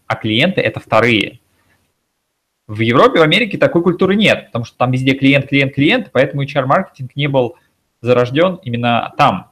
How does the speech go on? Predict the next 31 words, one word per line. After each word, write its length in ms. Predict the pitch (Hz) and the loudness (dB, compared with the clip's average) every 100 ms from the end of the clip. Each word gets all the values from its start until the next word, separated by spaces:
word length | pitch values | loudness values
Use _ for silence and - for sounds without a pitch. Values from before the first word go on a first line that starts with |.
| _ | _
И 80 | 113 | -4
здесь 300 | 120 240 165 | -2 -2 -2
он 60 | |
начинается, 680 | 143 143 143 113 127 - 262 | -6 -4 -2 0 0 -4 -4
но 180 | 139 214 | -2 -2
он 240 | 143 104 | -4 -8
перекидывается 600 | - 135 220 185 156 160 | -6 -6 -2 -2 -2 -8
по 100 | - | -14
всему 260 | - 143 147 | -10 -6 -4
миру, 320 | 170 135 101 | -2 -2 -2
естественно, 420 | 101 110 101 101 | -4 -6 -8 -10
потому 140 | 107 | -10
что 480 | 110 - 110 104 101 | -8 -2 0 0 0
компании 360 | 110 117 135 110 | -2 0 0 0
работают 380 | 110 117 113 - | 0 0 -4 -4
во 100 | 113 | -6
всем 200 | - 143 | -6 -4
мире, 340 | 233 240 156 - _ | 0 0 -2 -8 _
и 60 | - | -10
все 160 | - - | -4 -2
тенденции 480 | 160 147 208 - | 0 0 0 -2
мы 100 | 131 | -2
друг 200 | 135 135 | 2 2
друга 280 | 131 143 131 | 2 2 2
перехватываем 680 | 123 123 117 143 113 107 101 | 0 -4 0 2 2 -4 -12
так 200 | - - | -14 -14
или 100 | 123 | -16
иначе. 320 | - - - - _ _ _ - | -14 -14 -16 -20 _ _ _ -2
И, 80 | |
может 260 | 127 202 180 | 2 2 4
быть, 220 | 170 175 | 0 0